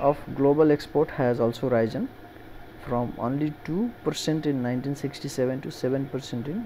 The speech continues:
two thousand sixteen, indicating the rising importance of trade of ASEAN's economic prospects।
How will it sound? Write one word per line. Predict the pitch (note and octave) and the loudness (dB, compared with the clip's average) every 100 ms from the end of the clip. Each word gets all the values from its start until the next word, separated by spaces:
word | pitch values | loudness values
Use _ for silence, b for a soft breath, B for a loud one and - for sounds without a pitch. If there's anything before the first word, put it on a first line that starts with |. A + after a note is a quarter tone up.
| - - - - - | -8 -16 -16 -14 -6
two | B2 | -2
thousand | C3 A2+ B2 C#3+ | 0 0 0 -4
sixteen, | - - - - C#4+ - B B - C3 | -6 -8 -6 -6 -8 -12 B B -12 -4
indicating | B2+ C3+ C3+ C3+ D#3 C#3+ | 0 2 2 2 2 4
the | C3 F3 D3+ A#2+ | 4 4 2 2
rising | A#2 B2+ B2+ D3 | 6 6 4 0
importance | C3+ B2 A#2+ A#2+ A#2+ C#3 | 0 0 0 0 -2 -4
of | E3 - | -8 -4
trade | C3 A#2+ A2+ | 2 4 4
of | E3+ - - - - - - | 0 -6 -12 -14 -12 -12 -2
ASEAN's | G#2+ A2+ C3 D3+ C#4 - A#2+ | 0 0 0 -2 -4 -8 -8
economic | A#2 G#2+ A#2 - - - | -4 -2 -2 -6 -8 -8
prospects। | - - - - | -8 -8 -12 -14